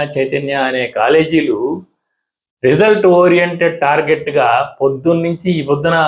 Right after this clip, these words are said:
ఐదింటి నుంచి రాత్రి పదింటి వరకు పిల్లల్ని కనీసం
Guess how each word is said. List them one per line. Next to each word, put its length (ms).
ఐదింటి 400
నుంచి 440
రాత్రి 380
పదింటి 360
వరకు 280
పిల్లల్ని 580
కనీసం 440